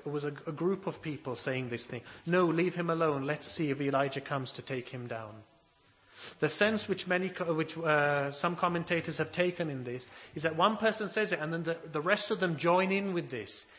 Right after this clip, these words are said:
in a jeering sense. "Come on, yeah, let's see. No, no, leave him alone. Let's see if Elijah comes to finally take him down." The jeering crowd.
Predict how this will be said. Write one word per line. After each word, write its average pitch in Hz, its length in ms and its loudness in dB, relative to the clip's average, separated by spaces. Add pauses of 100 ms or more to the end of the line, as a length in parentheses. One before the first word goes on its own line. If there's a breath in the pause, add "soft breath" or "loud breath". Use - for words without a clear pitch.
(120)
in 175 140 2
a 190 80 4
jeering 185 600 4
sense. 110 580 -6 (180 loud breath)
"Come 240 180 6
on, 196 280 8
yeah, 233 320 8
let's 226 200 0
see. 226 240 0
No, 202 160 6
no, 196 80 6
leave 302 200 4
him 311 120 2
alone. 254 240 2
Let's 311 180 -2
see 294 320 -2
if 226 80 -4
Elijah 165 460 8
comes 147 300 0
to 143 100 -4
finally 135 420 -2
take 135 280 -8
him 123 160 -8
down." 107 260 -10 (3750 soft breath)
The 135 60 -6
jeering 185 500 4
crowd. 127 580 2